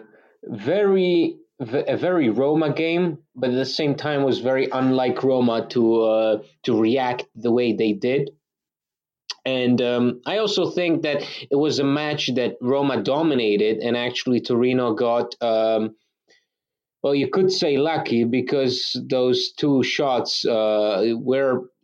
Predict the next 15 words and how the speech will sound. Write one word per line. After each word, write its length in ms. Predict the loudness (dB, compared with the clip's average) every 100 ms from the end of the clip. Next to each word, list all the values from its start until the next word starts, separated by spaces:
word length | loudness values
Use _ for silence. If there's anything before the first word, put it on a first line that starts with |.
| _ -10
had 340 | -6 -4 -4
some 300 | -4 -2 0
luck 320 | 0 -2 -2
in 160 | 0 0
them. 280 | 0 -2 -2
Obviously, 580 | -2 0 0 0 2 2
there 120 | 2
was 320 | 2 2 0
also 440 | -2 -2 -2 -2 -2
some 240 | 0 -4
terrible 440 | -2 0 0 0 0
defending 440 | -2 -2 0 0
on 120 | 0
our 280 | 0 -2 -2
part, 400 | -2 -2 -2 -4